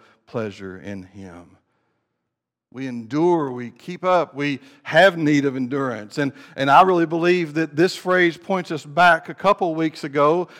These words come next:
to those verses nineteen through twenty-five, where we talked about the importance of the local church. That we have a continual need for enduring. And our primary strength of enduring comes from God.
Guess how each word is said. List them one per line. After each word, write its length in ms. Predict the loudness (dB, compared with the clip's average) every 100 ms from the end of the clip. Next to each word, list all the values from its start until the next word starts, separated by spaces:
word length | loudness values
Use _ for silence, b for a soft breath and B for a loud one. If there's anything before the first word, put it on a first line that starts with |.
| B
to 100 | -4
those 200 | -2 -2
verses 440 | 0 -2 -2 -6 -4
nineteen 560 | -4 -4 -6 -6 -6
through 160 | -6 -8
twenty-five, 760 | -8 -8 -8 -2 2 4 4
where 140 | 2 -4
we 80 | -2
talked 280 | 0 0
about 240 | 0 -4 -2
the 80 | -6
importance 520 | -6 -4 -6 -6 -14
of 80 | -8
the 80 |
local 280 | -4 -4 -6
church. 760 | -12 -10 -10 -12 -18 -20 -20 _ _ _ _ _ _ _ _ _ _ _ _ _ -8
That 80 | -2
we 160 | 0
have 380 | 0 2 4 4
a 100 | 2
continual 840 | -2 -8 -6 -2 -2 0 2 2 2
need 540 | 0 0 0 -2 -4
for 220 | -6 -6
enduring. 640 | -6 -2 -2 0 -2 -6 -12 B B
And 100 | 2
our 140 | 2
primary 640 | 2 0 6 6 8 6 4
strength 380 | 2 -6 -6 -6
of 80 |
enduring 420 | -6 -4 -2 -2 -6
comes 420 | 0 2 2 -2
from 440 | -2 0 0 -2
God. 400 | 6 6 6 2